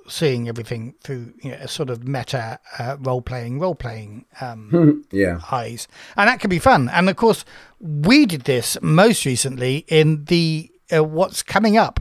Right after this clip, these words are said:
Speaker 1: in the current, for those, uh, listeners who also listen to our, uh, podcast stream, in the current, uh, Coriolis story, uh, The Children of the Song, you guys are about to end up in a similar situation, looking
Speaker 2: Yeah.
Speaker 1: at an historical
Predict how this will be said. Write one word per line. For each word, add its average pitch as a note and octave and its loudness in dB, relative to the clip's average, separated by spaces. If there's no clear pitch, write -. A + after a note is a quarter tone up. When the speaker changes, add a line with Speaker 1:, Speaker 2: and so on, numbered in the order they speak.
Speaker 1:
in C#3+ -6
the C#3 -4
current, F3+ 0
for - -14
those, D3+ 4
uh, D#3 -4
listeners C#3+ 0
who C#3 0
also C#3+ 0
listen C3 0
to C3+ -2
our, A#2+ 0
uh, A#2+ 0
podcast C3 0
stream, D3 -2
in D#3+ -2
the C#3 2
current, F3 2
uh, - -12
Coriolis E3 4
story, C3+ 0
uh, B2+ -2
The B2+ -12
Children C3+ 0
of A#2 -2
the B2 -6
Song, B2+ 2
you G3 4
guys E3 4
are E3 6
about D3+ 0
to - -4
end D3+ 2
up C#3 0
in D3 -2
a C3 -2
similar C3 0
situation, A#2+ -6
looking C#3 -4
Speaker 2:
Yeah. F#2+ 0
Speaker 1:
at D3+ -8
an B2+ -4
historical B2+ -6